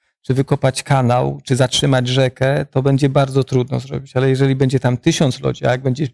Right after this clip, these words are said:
dziesięć tysięcy ludzi i dostanie każdy łopatę, to bardzo szybko to zrobią. Czy ewentualnie efekty pracy grupy ludzi jest o wiele większe oddziaływanie niż pojedynczych w momencie, kiedy mamy duże rzeczy do wykonania.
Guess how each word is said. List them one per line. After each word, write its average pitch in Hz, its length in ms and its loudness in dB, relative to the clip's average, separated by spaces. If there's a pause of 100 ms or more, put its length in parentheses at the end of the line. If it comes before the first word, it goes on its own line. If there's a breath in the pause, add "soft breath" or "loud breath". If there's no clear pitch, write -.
(140)
dziesięć 151 320 2
tysięcy 131 420 -8
ludzi 135 220 -8
i 139 140 -4
dostanie 143 400 -2
każdy 147 300 0
łopatę, 147 480 0 (500)
to 139 100 0
bardzo 147 300 2
szybko 147 300 -2
to 139 120 0
zrobią. 139 520 0 (120)
Czy 147 140 2
ewentualnie 143 560 4
efekty 156 440 0
pracy 151 440 2
grupy 143 360 0
ludzi 139 300 4
jest 139 140 0
o 135 80 2
wiele 143 260 4
większe 147 320 2
oddziaływanie 135 560 2
niż 135 180 2
pojedynczych 139 600 2 (320)
w - 40 -20
momencie, 143 340 4
kiedy 135 220 4
mamy 135 400 4 (200)
duże 147 300 2
rzeczy 139 260 0
do 127 120 0
wykonania. 123 560 0